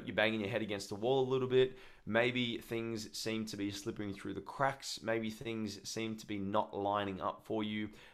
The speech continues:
maybe it seems like doesn't matter what you try, doesn't matter how hard you work, doesn't matter what you do or who you speak to or what books you read, what courses you read, what Instagram people you follow, what YouTube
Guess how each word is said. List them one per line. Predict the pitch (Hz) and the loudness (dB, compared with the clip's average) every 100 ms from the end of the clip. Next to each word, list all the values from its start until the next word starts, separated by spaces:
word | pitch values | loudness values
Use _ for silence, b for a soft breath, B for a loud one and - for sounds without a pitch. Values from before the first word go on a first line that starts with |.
| - | -4
maybe | 101 135 139 123 | 0 0 2 0
it | - | 0
seems | - 110 110 113 110 104 - | -2 0 0 0 0 -2 -2
like | 98 98 98 92 - b b - | 6 10 10 8 0 b b -4
doesn't | 110 110 | -2 4
matter | 107 92 | 4 4
what | 90 80 - | 2 -4 -4
you | |
try, | 123 - 120 120 120 | -10 2 8 10 8
doesn't | 113 98 | 6 2
matter | 95 92 | 2 0
how | 90 87 | -2 -2
hard | 117 101 90 | 2 2 2
you | 85 85 | -4 -2
work, | 101 123 123 123 | 4 6 6 4
doesn't | 101 | -2
matter | 95 90 | 0 0
what | 90 139 - | 4 2 4
you | 127 | -4
do | 113 110 123 127 117 | -4 0 2 2 2
or | 92 92 | 2 0
who | 117 | 0
you | 123 113 | -2 -4
speak | 110 - 107 101 | -4 -2 -2 -2
to | - 98 | -4 -2
or | 92 | 0
what | 90 95 - | 0 0 0
books | 160 160 - | -2 -2 -6
you | 123 | -2
read, | 120 123 120 | -2 -2 0
what | 104 - | -2 -2
courses | - 131 127 123 110 | 0 2 2 -2 -4
you | 113 | -2
read, | 117 117 110 B B B B - | 0 0 -2 B B B B -4
what | 101 117 - - | 6 6 6 0
Instagram | 147 143 147 131 135 135 135 - | 0 0 2 6 8 8 4 4
people | 143 127 127 | 4 4 0
you | 117 | -4
follow, | 110 - 110 113 110 | -2 2 6 8 6
what | 98 101 | 4 2
YouTube | 101 120 - 123 113 98 | 0 -2 -4 -4 -4 -4